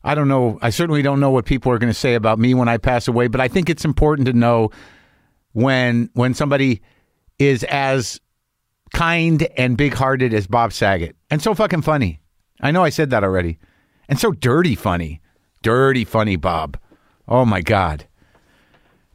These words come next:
But he was always there if you needed him, and he was always there to, to be a friend, even if you didn't know him that well. And, uh,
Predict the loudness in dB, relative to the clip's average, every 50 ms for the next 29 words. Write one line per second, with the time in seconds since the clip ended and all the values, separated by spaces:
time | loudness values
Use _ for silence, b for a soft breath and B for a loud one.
0 | _ -8 -4 0 0 0 0 -2 -6 _ _ _ _ _ _ _ _ _ _ _
1 | _ 0 2 2 4 4 4 2 2 2 2 2 4 4 2 2 2 2 2 2
2 | 2 2 2 2 2 2 2 0 0 0 0 0 2 2 2 2 2 2 2 2
3 | 2 2 2 2 2 2 2 2 0 -2 0 2 2 2 2 2 -2 -4 -4 -2
4 | 0 2 2 0 2 2 0 2 2 2 2 2 2 0 0 0 0 2 2 2
5 | 2 2 2 2 0 0 -2 0 0 2 2 4 2 2 0 -6 _ b b b
6 | b b b b b b b b b b b b b b b _ -2 -2 0 0
7 | 2 2 2 4 4 4 2 0 0